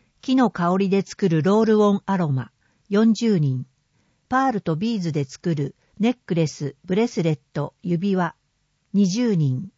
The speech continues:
区内在住在勤の方、申し込み順、一人二体験まで。費用、五百円から三千円。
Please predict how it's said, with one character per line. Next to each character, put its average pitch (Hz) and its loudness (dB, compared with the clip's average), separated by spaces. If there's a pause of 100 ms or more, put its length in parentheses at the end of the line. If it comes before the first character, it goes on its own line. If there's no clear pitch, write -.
(1120)
区 285 -4
内 226 2
在 196 0
住 202 2
在 220 -2
勤 214 2
の 202 2
方、 175 -6 (520)
申 240 0
し - -10
込 240 2
み 220 6
順、 190 2 (460)
一 - -4
人 202 -2
二 180 2
体 269 0
験 165 0
ま 143 0
で。 127 -12 (960)
費 277 -2
用、 143 0 (260)
五 202 0
百 254 -2
円 214 4
か 160 0
ら 135 -2
三 190 2
千 175 2
円。 156 0